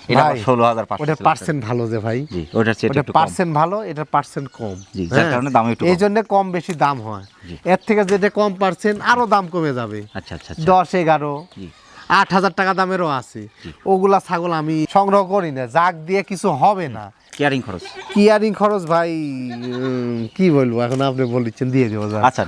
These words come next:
Speaker 1: কে-, কেয়ারিং খরচ দর্শক,
Speaker 2: জি।
Speaker 1: আহ, ষোলো হাজার পাঁচশো টাকা।
Speaker 2: জি।
Speaker 1: চমৎকার একটি খাসি ছাগল। যারা
Speaker 2: জি।
Speaker 1: শখ করে খাসি পালন করতে চাচ্ছেন,
Speaker 2: জি।
Speaker 1: তারা আসলে এই খাসিটা সংগ্রহ করতে পারেন বাংলাদেশের যে কোনো প্রান্ত থেকে। আপনি অর্ডার করেও নিতে পারেন, এখানে এসে নিতে পারেন। চমৎকার কালারের অসাধারণ একটি বাচ্চা ভাই,
Speaker 2: <laughs>
Speaker 1: কালারফুল বাচ্চা ভাই।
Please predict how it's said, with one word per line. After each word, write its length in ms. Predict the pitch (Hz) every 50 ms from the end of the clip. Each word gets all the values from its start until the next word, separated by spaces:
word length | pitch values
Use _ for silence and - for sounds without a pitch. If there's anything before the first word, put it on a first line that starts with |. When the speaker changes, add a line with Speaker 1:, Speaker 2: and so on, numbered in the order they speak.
| 123 -
Speaker 1:
কে-, 220 | 135 139 127 113
কেয়ারিং 220 | - 135 131 131 135
খরচ 200 | 131 147 143 139
দর্শক, 320 | 156 147 - 147 156 175 - - - - - - - - -
Speaker 2:
জি। 120 | 123 120
Speaker 1:
আহ, 100 | 113 113
ষোলো 260 | - - - 151 143 139
হাজার 260 | 139 139 143 170 202 - _ _ _ _
পাঁচশো 260 | 131 127 - - 127
টাকা। 220 | - 101 87 90 82 -
Speaker 2:
জি। 180 | 123 127 127 110 95 - -
Speaker 1:
চমৎকার 380 | - 143 131 127 123 - 123
একটি 160 | 117 - 127
খাসি 300 | 117 - 113 110 98 110
ছাগল। 220 | 101 - 104 95 95
যারা 180 | 101 107 110 107
Speaker 2:
জি। 80 | 107 - - - -
Speaker 1:
শখ 160 | - - 139 -
করে 120 | 156 143
খাসি 200 | - 131 139 160
পালন 180 | 170 180 175 175
করতে 200 | 160 175 160 165
চাচ্ছেন, 280 | 170 180 - 127 196 101
Speaker 2:
জি। 60 | 98 - - - - -
Speaker 1:
তারা 160 | - 139 139 139
আসলে 240 | 135 - 143 139 135 127 131 - _
এই 100 | - 131
খাসিটা 320 | - 135 143 117 127 120 110
সংগ্রহ 260 | - 127 123 120 120
করতে 200 | 123 123 - 139
পারেন 160 | 127 143 147 156
বাংলাদেশের 360 | 160 165 160 160 151 160 156
যে 100 | 156 165
কোনো 160 | 156 170 175 170
প্রান্ত 180 | 170 175 170 175
থেকে। 200 | - 185 175 202 214 - - - -
আপনি 140 | - - 127
অর্ডার 260 | 120 113 117 131 139
করেও 260 | - - 135 131 151
নিতে 180 | 160 170 160 175
পারেন, 140 | 175 185 175 156
এখানে 200 | - 117 110 107
এসে 140 | 95 - 107
নিতে 160 | 98 87 85
পারেন। 120 | 87 85 80 110 -
চমৎকার 440 | - 139 131 131 135 - - 147 139 - -
কালারের 360 | 143 139 147 151 143 139 143
অসাধারণ 460 | 135 127 - - - 139 143 143 131
একটি 160 | 123 123 113
বাচ্চা 240 | 104 98 98 98 95 87
ভাই, 120 | 82 80 - - 139
Speaker 2:
<laughs> 120 | - -
Speaker 1:
কালারফুল 380 | 139 156 175 170 139 139 139 117
বাচ্চা 240 | 113 107 - -
ভাই। 140 | 95 - 165